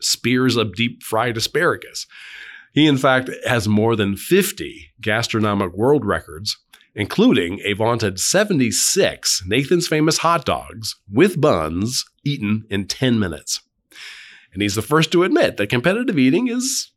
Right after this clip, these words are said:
a little weird, but he has a natural affinity for it, and it allows him to make hundreds of thousand dollars a year. He confirms in our interview recent reports that he earned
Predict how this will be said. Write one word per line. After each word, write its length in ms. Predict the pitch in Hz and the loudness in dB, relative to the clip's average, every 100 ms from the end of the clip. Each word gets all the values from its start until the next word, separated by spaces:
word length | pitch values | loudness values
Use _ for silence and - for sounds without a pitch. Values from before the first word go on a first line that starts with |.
| - | -10
a 80 | 107 | -4
little 260 | 104 131 190 | -2 -2 0
weird, 400 | 254 107 67 - - - - _ _ _ | 2 2 0 -8 -18 -20 -20 _ _ _
but 300 | 170 95 - _ _ _ - | 2 2 -2 _ _ _ -6
he 80 | 113 | -2
has 120 | 107 | 2
a 80 | 101 | 2
natural 600 | 131 180 185 151 131 120 | 4 4 2 4 4 4
affinity 440 | 101 123 101 90 | 2 2 2 0
for 260 | 90 90 90 | -6 -4 -2
it, 120 | 87 - - _ - | -4 -10 -20 _ 0
and 360 | 190 156 107 113 | 2 4 2 0
it 120 | 117 | 0
allows 400 | 113 127 139 - | 2 2 2 2
him 220 | 120 110 | 0 0
to 100 | 120 | 0
make 280 | 110 110 - | 2 0 -2
hundreds 440 | - 214 123 110 | -2 0 2 0
of 80 | 110 | -2
thousand 380 | 90 85 92 92 | -2 -2 -2 -4
dollars 400 | 85 87 90 92 | -4 -6 -6 -8
a 120 | 80 | -10
year. 340 | 90 78 76 _ - - _ _ - | -10 -10 -14 _ -20 -20 _ _ -8
He 80 | |
confirms 460 | 101 104 110 110 110 | -4 -2 0 0 2
in 100 | 127 | 2
our 120 | 139 | 4
interview 420 | 165 120 85 78 76 | 4 4 2 -6 -6
recent 320 | 101 110 117 | -2 0 0
reports 440 | 117 113 123 85 - | 0 0 -2 -2 -4
that 180 | 95 104 | -4 -2
he 180 | 139 | -2
earned 400 | 151 175 110 180 | 0 0 0 -2